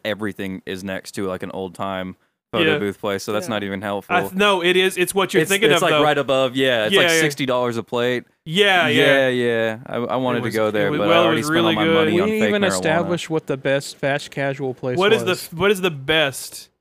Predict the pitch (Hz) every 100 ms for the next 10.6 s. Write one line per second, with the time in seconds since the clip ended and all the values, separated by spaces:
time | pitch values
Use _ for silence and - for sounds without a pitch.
0 | - 92 117 110 - _ - 151 156 135
1 | 139 131 95 87 - _ 214 269 107 -
2 | 170 - - _ _ _ _ - 208 196
3 | 160 139 135 120 120 135 127 147 123 120
4 | 113 104 - 123 123 113 - 110 95 -
5 | 202 226 151 147 160 147 269 339 214 214
6 | 240 247 123 277 339 254 175 185 180 143
7 | 156 165 175 226 339 320 208 202 196 175
8 | 175 185 180 170 156 147 165 208 175 156
9 | 156 160 147 143 - - _ _ _ _
10 | _ _ - 151 262 -